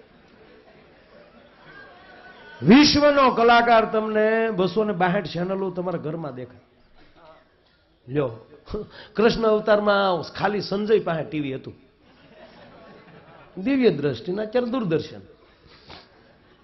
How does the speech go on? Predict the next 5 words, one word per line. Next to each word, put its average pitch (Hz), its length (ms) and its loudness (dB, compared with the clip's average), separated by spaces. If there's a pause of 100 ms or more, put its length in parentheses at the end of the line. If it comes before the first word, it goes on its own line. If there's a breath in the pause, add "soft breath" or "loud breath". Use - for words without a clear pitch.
(800)
સતયુગ 214 380 0
એટલે 226 320 2
સત્યથી 226 480 -2
હાલતું 156 340 0
ને 127 60 -12